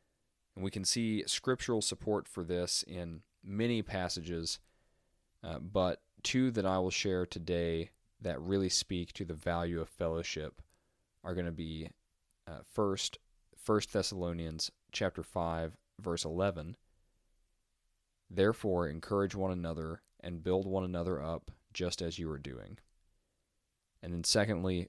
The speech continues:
First John chapter one, verse three, "That which we have seen and heard we proclaim also to you,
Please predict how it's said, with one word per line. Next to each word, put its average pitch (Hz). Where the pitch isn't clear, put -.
First -
John 87
chapter 87
one, 85
verse 76
three, 67
"That 98
which 110
we 110
have 104
seen 113
and 98
heard 78
we 85
proclaim 95
also 90
to 82
you, 64